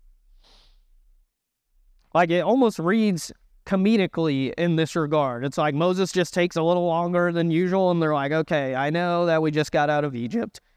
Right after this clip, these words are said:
I know we just saw the Red Sea being parted, but you know what'd be great is if you make us some idols and let's just follow that instead." Like, how do they turn their backs on God so fast?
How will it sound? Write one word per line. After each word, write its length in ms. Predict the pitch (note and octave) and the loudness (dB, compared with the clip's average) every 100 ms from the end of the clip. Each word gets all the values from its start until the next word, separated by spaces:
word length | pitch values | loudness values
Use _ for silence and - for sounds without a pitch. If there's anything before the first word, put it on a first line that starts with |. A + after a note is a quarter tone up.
| _ | _
I 160 | - A#2+ | -6 -2
know 400 | D3+ F3+ F3+ F3 | 0 2 2 2
we 120 | E3+ | 0
just 340 | D#3+ D#3 - - | 0 -2 -4 -6
saw 240 | E3 D3+ | -2 0
the 120 | D3 | 0
Red 200 | C#3 C#3 | 0 -2
Sea 220 | - D3 | -2 -2
being 320 | C#3+ C#3 C#3 C3+ | 0 0 0 -2
parted, 400 | C3+ B2 A#2+ - _ - | -2 -2 -2 -6 _ -6
but 100 | C#3+ | -2
you 80 | C#3 | 0
know 140 | E3 | 0
what'd 100 | E3+ | 0
be 120 | D3 | -2
great 340 | C#3+ D3+ D3 B2 | -2 0 0 -2
is 100 | C3+ | -4
if 100 | C3+ | -2
you 80 | |
make 200 | C3 C#3+ | 0 0
us 100 | C#3+ | -2
some 160 | - B2+ | -2 -2
idols 340 | B2 B2 A#2 | 0 0 -2
and 80 | B2 | -2
let's 160 | B2 A#2+ | -2 -4
just 160 | C3+ | -6
follow 280 | - C3 A#2 | -6 -4 -2
that 200 | A2+ G#2+ | -4 -4
instead." 480 | E2+ A2 - A#2 B2 - _ _ | -4 -6 -6 -6 -6 -12 _ _
Like, 280 | D3 D3 - _ | -2 -2 -4 _
how 420 | - G#3 A3+ B3 A3 | -6 -2 2 2 0
do 100 | G3+ | 0
they 160 | F3 | 0
turn 320 | D3+ G#3 G#3+ | 0 0 2
their 140 | F#3 D3 | 0 0
backs 500 | C#3+ E3+ E3 - - | 2 2 2 0 -6
on 220 | D3 C3+ | -4 -2
God 480 | C#3 D#3+ D#3 C3 A2 | 0 0 0 -2 -4
so 400 | - E3 E3+ C#3+ | -2 0 0 -2
fast? 760 | - E3 E3+ B2+ E2 - - | -2 0 0 -2 -8 -12 -18